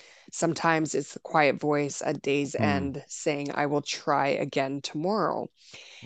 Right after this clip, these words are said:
Speaker 1: And so
Speaker 2: Wow.
Speaker 1: that sign was right in front of me to stare at every day. And when I was learning to breathe off that ventilator, that's what I looked at and said, "You know what? This is impossible. I can't do this,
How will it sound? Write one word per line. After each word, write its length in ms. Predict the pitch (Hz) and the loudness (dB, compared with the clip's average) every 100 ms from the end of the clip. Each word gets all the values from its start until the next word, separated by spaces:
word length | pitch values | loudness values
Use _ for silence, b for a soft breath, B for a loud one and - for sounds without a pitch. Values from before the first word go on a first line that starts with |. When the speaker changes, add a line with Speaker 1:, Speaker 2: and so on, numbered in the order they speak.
| 98 | 0
Speaker 1:
And 160 | 180 185 | 2 4
so 80 | |
Speaker 2:
Wow. 40 | 170 | 6
Speaker 1:
that 260 | 165 - | 8 6
sign 400 | - 175 170 160 | 2 2 4 2
was 200 | 151 147 | 2 0
right 440 | 147 147 147 151 180 | 0 2 6 6 6
in 160 | 202 | 4
front 240 | 175 175 170 | 0 0 0
of 120 | 156 | 0
me 360 | 147 143 147 147 b b b | -2 -2 -2 -6 b b b
to 100 | - | -4
stare 400 | 160 - 170 147 | -4 4 6 8
at 160 | 147 - | 4 4
every 280 | 151 151 185 | 0 2 6
day. 380 | 185 160 151 - - | 6 6 4 2 0
And 180 | 156 151 | 0 2
when 120 | 147 | 2
I 140 | 143 | 2
was 200 | 151 156 | 2 2
learning 260 | 165 151 147 | 0 0 -4
to 80 | 185 | -6
breathe 320 | 156 165 170 | 0 0 2
off 140 | 156 | 0
that 180 | 151 147 | 0 2
ventilator, 500 | 170 196 180 143 147 | 2 0 -2 0 0
that's 300 | 147 147 - | 0 -2 -2
what 80 | 160 | 0
I 80 | 160 | 2
looked 200 | 175 170 | 0 0
at 140 | 160 | 0
and 100 | 156 | -2
said, 220 | - 143 | -2 0
"You 100 | 151 | 0
know 120 | 156 | 2
what? 240 | 151 151 - _ b b - | 2 2 0 _ b b -2
This 180 | 156 | 0
is 140 | 165 156 | 0 0
impossible. 680 | 156 147 156 - 190 196 - B | -2 0 -2 -2 -2 -2 -4 B
I 100 | 139 | -8
can't 260 | - 151 220 | -6 -6 -2
do 160 | 160 | 0
this, 340 | 165 202 214 | 2 2 0